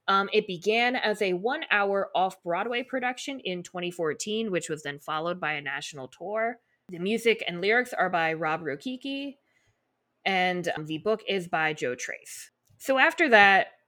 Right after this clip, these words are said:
after that, The Lightning Thief kind of faded a little bit, um, but then it was revived in twenty seventeen off Broadway, um, featuring the cast that most people who are familiar w-,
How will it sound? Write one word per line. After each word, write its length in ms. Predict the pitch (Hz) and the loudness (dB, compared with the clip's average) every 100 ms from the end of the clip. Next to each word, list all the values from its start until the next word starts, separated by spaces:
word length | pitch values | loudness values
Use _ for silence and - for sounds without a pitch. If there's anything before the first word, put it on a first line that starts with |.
| _ _ | _ _
after 240 | - 262 277 | 6 6 6
that, 200 | 208 175 | 6 6
The 80 | 202 | 6
Lightning 280 | 220 247 | 4 4
Thief 200 | 247 269 | 0 0
kind 200 | - 233 | 2 4
of 80 | 233 | 4
faded 720 | - - - 214 214 202 202 208 | 0 -4 6 8 8 6 2 2
a 100 | 196 | 2
little 240 | 196 190 | 2 2
bit, 360 | 180 175 170 175 - | 2 4 4 2 -2
um, 180 | 180 | -2
but 120 | 180 180 | -2 0
then 140 | 202 | 2
it 60 | 233 | 6
was 180 | 220 | 4
revived 540 | 180 185 185 302 359 285 | 4 0 4 4 4 0
in 120 | 214 | -4
twenty 320 | 208 202 196 | -4 -4 -4
seventeen 640 | 196 202 190 180 175 170 170 - | -2 -2 -2 -4 -6 -6 -6 -4
off 320 | 220 233 - | -2 -2 -2
Broadway, 580 | 185 170 170 170 160 165 | 0 0 0 -2 -2 -2
um, 180 | 156 156 | -4 -6
featuring 440 | 208 196 190 185 | -8 -6 -4 -2
the 100 | 170 | -4
cast 460 | - 156 156 - 160 | 4 6 6 4 0
that 160 | 147 | 0
most 500 | 139 185 233 - - | 0 2 2 2 -10
people 460 | - 254 240 240 247 | -2 -2 0 0 0
who 360 | - 196 180 170 | -2 0 2 2
are 140 | 147 | 2
familiar 340 | 165 165 165 | 0 -2 0
w-, 120 | 165 | 0